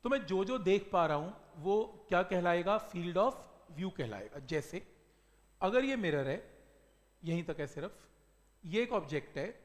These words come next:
और देखने वाला यहाँ पर है, Object से rays निकली, mirror से टकरा के इसकी आंख में गई, तो image उसको यहाँ पे दिखी। तो जो जो object की image उसको दिख रही है, हम बोल रहे हैं वो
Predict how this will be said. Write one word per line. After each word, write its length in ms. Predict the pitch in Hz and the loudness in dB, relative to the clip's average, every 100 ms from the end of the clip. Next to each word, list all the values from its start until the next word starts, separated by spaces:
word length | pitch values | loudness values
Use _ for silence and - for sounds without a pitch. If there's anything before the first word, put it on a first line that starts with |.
| - _ _ _ _ - | -20 _ _ _ _ 0
और 180 | 196 190 | 0 2
देखने 360 | 143 180 180 247 | 2 0 2 0
वाला 200 | 233 214 | 2 0
यहाँ 220 | 202 139 - | 0 -2 -4
पर 120 | 107 | -10
है, 120 | 85 - _ _ _ _ _ - - | -12 -18 _ _ _ _ _ -16 -8
Object 340 | 147 151 165 | -6 -4 -6
से 140 | - 175 | -4 0
rays 220 | 170 165 | 0 -2
निकली, 320 | 170 190 233 - - - - | -4 -4 -6 -8 -20 -20 -12
mirror 280 | 151 160 185 | -8 -4 -4
से 160 | - 185 | -4 -4
टकरा 300 | 180 170 165 | -2 0 0
के 100 | 180 | -2
इसकी 180 | 180 175 | -2 0
आंख 200 | 156 156 | 0 -2
में 100 | 180 | -4
गई, 140 | 180 220 | -2 -2
तो 100 | 233 | -2
image 320 | 214 220 240 | -2 -2 -2
उसको 180 | 226 240 | -4 0
यहाँ 160 | 196 185 | 0 0
पे 80 | |
दिखी। 300 | 165 - - - - _ _ _ _ _ _ 254 | -4 -8 -10 -18 -20 _ _ _ _ _ _ -6
तो 80 | |
जो 360 | 190 139 170 185 | -6 -2 0 0
जो 200 | 180 254 - | 2 0 2
object 440 | 180 151 208 220 - | -2 0 -2 -2 -2
की 80 | 247 190 | -4 -2
image 220 | 196 226 | -2 -4
उसको 220 | 208 233 | -4 -6
दिख 260 | 151 143 156 | -6 -6 -2
रही 160 | 170 | 0
है, 140 | 180 233 - - - - | 2 0 -4 -20 -20 -6
हम 200 | 196 254 | -4 -2
बोल 160 | 190 165 | -2 -2
रहे 120 | 180 | -2
हैं 60 | |
वो 120 | 196 | -2